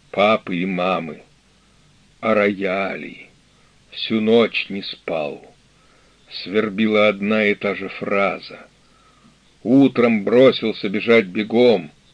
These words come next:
«Папа, что такое рассрочка платежа?» Объяснение очень понравилось. Дурные привычки.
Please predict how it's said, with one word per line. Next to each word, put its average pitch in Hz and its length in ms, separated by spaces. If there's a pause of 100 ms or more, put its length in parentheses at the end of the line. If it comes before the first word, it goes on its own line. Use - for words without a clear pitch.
(320)
«Папа, 131 460
что - 260
такое 139 460 (260)
рассрочка - 960
платежа?» 120 840 (880)
Объяснение 107 800 (100)
очень 175 500
понравилось. 113 960 (2750)
Дурные 185 540
привычки. 120 1040